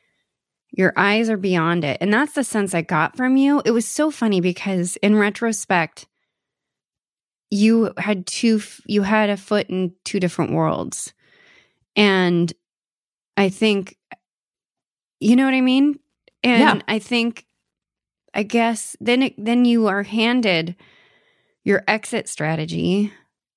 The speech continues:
Speaker 1: and you, at a way out, like, a clear way out. And I think of, I mean, I don't think you actually, I don't think that you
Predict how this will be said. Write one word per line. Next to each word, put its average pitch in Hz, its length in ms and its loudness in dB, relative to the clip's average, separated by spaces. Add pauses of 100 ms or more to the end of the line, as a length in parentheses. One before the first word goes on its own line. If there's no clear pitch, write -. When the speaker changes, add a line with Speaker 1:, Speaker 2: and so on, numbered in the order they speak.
(320)
Speaker 1:
and 214 560 0 (1700)
you, 214 560 4
at 214 140 0
a 214 60 0
way 226 380 2
out, - 180 -6
like, 220 200 -4
a 220 60 0
clear 262 400 -2
way 180 300 -2
out. - 400 -6 (640)
And 202 540 0 (2000)
I 214 140 2
think 233 460 -4
of, 196 420 -4 (1500)
I 214 80 2
mean, 214 160 2
I 220 120 2
don't 247 240 0
think 202 220 -4
you 208 220 -2
actually, 196 760 -2 (1700)
I 220 140 4
don't 277 260 0
think 196 600 -2
that 185 220 -6
you 196 200 -2